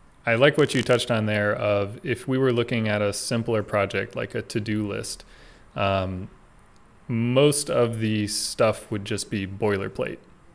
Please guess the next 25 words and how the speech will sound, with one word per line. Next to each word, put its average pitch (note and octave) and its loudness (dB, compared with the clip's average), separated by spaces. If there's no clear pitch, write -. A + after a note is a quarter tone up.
and G2+ 0
you A#2+ -4
don't A2 0
really G#2 -2
get G#2 -2
to G#2 -2
show G#2 0
off G2 0
Haskell's G#2+ -4
strengths. - -4
So - -2
you A2 2
mentioned A#2+ 0
S A#2+ -2
T A2 -2
M. G#2+ -2
I C3 -4
think B2 -2
another G#2+ 2
thing G#2+ -2
that G#2 0
Haskell G#2+ -2
really G2 0
excels G2 -2
at G2 -4